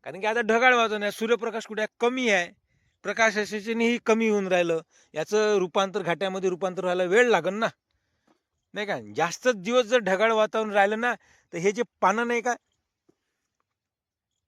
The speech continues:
पिवळे पडतात असे, म्हणजे तुम्हाला दाखवतो मी त्याचं क-, असर कसा होतो तो. ते पानं आपल्या शेतामध्ये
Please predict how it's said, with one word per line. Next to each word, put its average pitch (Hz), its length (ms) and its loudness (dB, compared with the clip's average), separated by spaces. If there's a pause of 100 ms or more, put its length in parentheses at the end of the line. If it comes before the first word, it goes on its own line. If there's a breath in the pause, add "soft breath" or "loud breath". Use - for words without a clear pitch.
(180)
पिवळे 247 220 8
पडतात 175 420 2 (840)
असे, 202 520 0
म्हणजे 165 200 -10
तुम्हाला 175 320 -2
दाखवतो 175 400 -4
मी 170 200 -10
त्याचं 139 260 -12 (420)
क-, 135 280 -8
असर 156 300 -8
कसा 147 200 -8
होतो 127 260 -8
तो. 143 140 -14 (720)
ते 147 40 -20 (100)
पानं 135 220 -6
आपल्या 143 300 -6
शेतामध्ये 135 540 -8